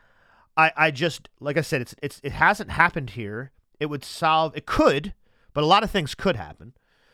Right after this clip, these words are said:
Um, and it's, it's, it, it's, it's a, it's an issue that just begs for, um, uh, maniacs and, and, and, and, and people to come out of the woodwork.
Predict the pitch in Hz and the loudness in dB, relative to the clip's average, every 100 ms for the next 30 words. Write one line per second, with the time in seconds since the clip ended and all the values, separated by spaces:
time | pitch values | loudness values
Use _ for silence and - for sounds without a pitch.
0 | _ _ _ - - - 165 156 156 151 | _ _ _ -20 -6 0 4 4 2 -2
1 | 139 _ _ _ - 180 180 185 180 170 | -8 _ _ _ 2 4 4 2 0 -4
2 | - 185 - 175 170 - - - 175 - | -6 -6 -6 -8 -8 -10 -14 -8 -8 -8
3 | 151 - - 160 - 165 160 160 170 156 | -12 -10 -10 -6 0 0 0 -4 -6 -6
4 | 180 190 - 196 185 147 165 160 - _ | -4 -4 -2 -2 -2 0 2 2 -2 _
5 | 120 - 165 160 - 107 - 165 175 165 | -12 -2 0 -2 -10 -6 2 4 4 0
6 | 160 - - 156 156 156 147 147 139 _ | -10 -14 -6 -4 0 0 0 -4 -8 _
7 | _ _ - 135 131 127 123 120 _ _ | _ _ -6 -2 -2 -2 -4 -10 _ _
8 | _ _ _ 85 82 - 113 104 104 95 | _ _ _ _ _ -16 -14 -14 -18 -20
9 | 85 87 101 _ _ 143 156 180 185 143 | -20 _ -20 _ _ -4 2 2 2 0
10 | 135 131 - - - - 143 139 135 131 | 0 -2 -8 -14 -14 -10 -4 -2 -2 -6
11 | 131 - 135 131 131 135 127 131 131 123 | -12 -8 -4 -4 -4 -8 -10 -10 -12 -12
12 | 127 123 170 151 131 165 151 147 131 117 | -12 -6 -4 -4 -4 0 2 2 0 -4
13 | 123 180 165 139 131 - | 0 0 0 0 -2 -4